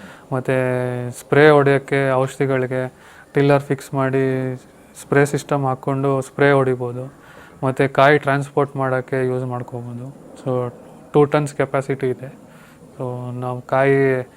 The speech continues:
ಒಂದು ಕಡೆ ಸ್ಟೋರ್ ಮಾಡಿ ಅದನ್ನು ಈ ಕಡೆಗೆ ಟ್ರಾನ್ಸ್‌ಫರ್ ಮಾಡ್ಬೇಕಂದ್ರೂ ಯೂಸ್ ಮಾಡ್ಬೋದು. ಮತ್ತು ಅಕ್ವಾಕಲ್ಚರ್ ಸಿಸ್ಟಮಲ್ಲಿ ಈಗ ನೀರನ್ನ ನಾವು ಏನಾದರೂ ವ್ಯಾಕ್ಯೂಮ್ ಆಗಿ ಎಳಿಬೇಕಾಗತ್ತೆ,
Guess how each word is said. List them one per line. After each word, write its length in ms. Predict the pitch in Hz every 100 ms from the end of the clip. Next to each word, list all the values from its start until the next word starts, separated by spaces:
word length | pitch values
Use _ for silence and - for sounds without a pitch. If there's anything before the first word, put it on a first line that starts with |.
| - -
ಒಂದು 160 | 135 131
ಕಡೆ 400 | 135 139 135 131
ಸ್ಟೋರ್ 300 | - 143 139
ಮಾಡಿ 260 | 135 135
ಅದನ್ನು 400 | 135 135 131 127
ಈ 60 | 127
ಕಡೆಗೆ 440 | - 135 131 131
ಟ್ರಾನ್ಸ್‌ಫರ್ 420 | - 131 131 143
ಮಾಡ್ಬೇಕಂದ್ರೂ 680 | 135 131 127 123 127 131 143
ಯೂಸ್ 240 | 139 123 131
ಮಾಡ್ಬೋದು. 480 | 127 123 123 127 - - - - - -
ಮತ್ತು 260 | 135 135 127
ಅಕ್ವಾಕಲ್ಚರ್ 600 | 127 147 143 139 147 139
ಸಿಸ್ಟಮಲ್ಲಿ 800 | 139 - 147 143 139 139 139 139 - - -
ಈಗ 120 | 135
ನೀರನ್ನ 460 | 131 139 143 143 143
ನಾವು 300 | 135 135 135
ಏನಾದರೂ 340 | 135 135 135
ವ್ಯಾಕ್ಯೂಮ್ 420 | 127 131 - 139 135
ಆಗಿ 560 | 127 131 127 127 127 131
ಎಳಿಬೇಕಾಗತ್ತೆ, 840 | 139 143 135 135 123 123 131